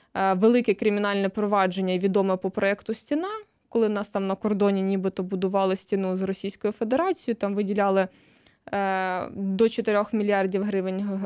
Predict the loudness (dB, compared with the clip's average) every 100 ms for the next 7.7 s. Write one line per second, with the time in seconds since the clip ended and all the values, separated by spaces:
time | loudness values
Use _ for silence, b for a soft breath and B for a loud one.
0 | -2 -2 0 -2 -2 0 -2 -2 0 -2
1 | 0 -4 -4 _ b b b b b _
2 | 0 2 0 0 -6 -6 -6 -4 -2 -2
3 | -2 -2 -2 -2 -2 -4 -2 -4 -6 -8
4 | -10 -6 -4 -4 -2 -2 2 2 4 2
5 | 0 0 2 0 0 2 2 2 0 2
6 | 2 2 2 2 0 0 0 0 0 0
7 | 0 -2 -4 -6 -8 -12